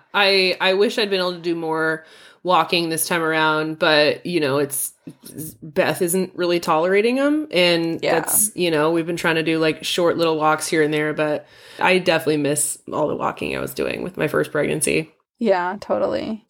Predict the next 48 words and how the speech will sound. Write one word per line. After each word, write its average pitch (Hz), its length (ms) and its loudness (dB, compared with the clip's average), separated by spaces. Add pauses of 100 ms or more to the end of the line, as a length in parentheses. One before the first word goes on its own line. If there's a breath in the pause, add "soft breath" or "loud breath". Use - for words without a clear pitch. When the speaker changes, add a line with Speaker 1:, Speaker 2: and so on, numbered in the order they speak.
(140)
Speaker 2:
Did 214 180 -2
you 247 80 4
ever 339 220 2
try 190 720 2 (100)
using 208 400 -2
a 185 60 -4
belly 185 300 2
band 247 400 0
for 214 640 0 (320)
either 226 280 2
of 233 80 -4
your 247 120 4
pregnancies 277 500 -4
at 277 60 -2
all? 320 180 2 (500 loud breath)
Speaker 1:
Do 226 80 0
you 226 60 2
mean, 226 140 4
like, 226 120 2
a 214 100 4
Velcro-y 254 440 2
one 415 260 4
or 277 60 0
more 196 200 0
just 202 160 -8
kind 208 100 -2
of, 185 60 -2
like, 185 120 0
a 185 80 0
support 180 600 0
type 165 320 -2
top? - 60 -20 (560)
Speaker 2:
Yeah, 339 520 6
I'm 294 160 2
thinking 381 400 2
one 247 160 4
of 233 120 2
the, 240 120 4
like, 190 320 2
Velcro-y 247 480 2
ones 240 300 0
that 196 120 -6
they - 200 -4
sort 214 240 -4
of 190 100 -6
sell 196 400 2
specifically 190 640 -6
for 190 320 -2